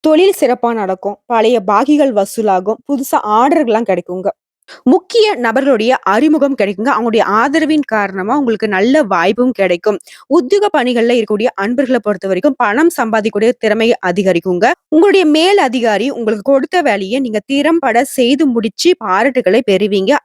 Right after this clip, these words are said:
அதன் காரணமா உங்களுக்கு பதவி உயர்வு கிடைக்குங்க. அடுத்த குடும்பத்துல இத்தனை நாட்களாக இருந்து வந்த டென்ஷன்கள் குறையும். கணவன் மனைவிக்கிடையே மகிழ்ச்சி நிலவுங்க.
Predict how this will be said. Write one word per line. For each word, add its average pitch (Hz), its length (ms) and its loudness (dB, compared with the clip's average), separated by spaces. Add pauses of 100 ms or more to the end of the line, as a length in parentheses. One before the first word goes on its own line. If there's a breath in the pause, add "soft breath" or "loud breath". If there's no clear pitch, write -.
(120)
அதன் 247 280 0
காரணமா 202 520 -2
உங்களுக்கு 226 340 -2
பதவி 202 300 0
உயர்வு 185 260 2
கிடைக்குங்க. 185 480 -2 (420 soft breath)
அடுத்த 330 320 0 (100)
குடும்பத்துல 349 480 2 (140)
இத்தனை 359 320 -2
நாட்களாக 214 460 0 (100)
இருந்து 302 240 2
வந்த 226 360 -2
டென்ஷன்கள் 220 640 0
குறையும். 190 340 -2 (320 soft breath)
கணவன் 277 480 0
மனைவிக்கிடையே 226 560 0 (140)
மகிழ்ச்சி 269 480 0
நிலவுங்க. 175 340 0